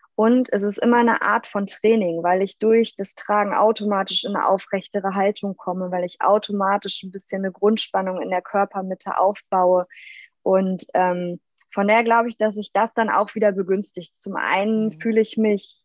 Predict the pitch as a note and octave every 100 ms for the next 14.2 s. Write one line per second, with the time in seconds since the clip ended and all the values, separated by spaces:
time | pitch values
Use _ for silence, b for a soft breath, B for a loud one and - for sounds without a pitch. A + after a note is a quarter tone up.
0 | _ - _ _ _ - A#3 A#3 G#3+ -
1 | G#3+ B3 C#4 C#4+ E4 - G#3 G3+ - -
2 | D4 C#4 D4 - _ _ - G#3 G#3 G#3
3 | G#3 - G#3 A3 G3 G3 - G#3+ C4 C#4
4 | B3+ B3 B3 C4 C4 - G3+ G#3 G3 -
5 | A#3 - - G#3 G3 G3 G3+ G3 F#3+ A3+
6 | - C4+ G#3 G#3+ G3 F#3+ - F#3 - F#3
7 | - B3 - - - D#4 D#4+ F#4+ _ B
8 | B B B B B - A3+ A3 A3 G#3+
9 | - - A3 B3+ C#4+ D4 - A3 A#3 -
10 | G#3+ - - F#3+ G3 A3 A#3+ - A3+ A3+
11 | G#3+ G3 G#3+ G3 F#3+ F#3+ G#3 F#3+ E3+ F3
12 | F#3 B3 D#4+ G4+ A3 G3+ F#3+ G#3 G3 F3+
13 | - C3+ F3+ - - A3 A#3 C4 C4 D4
14 | - -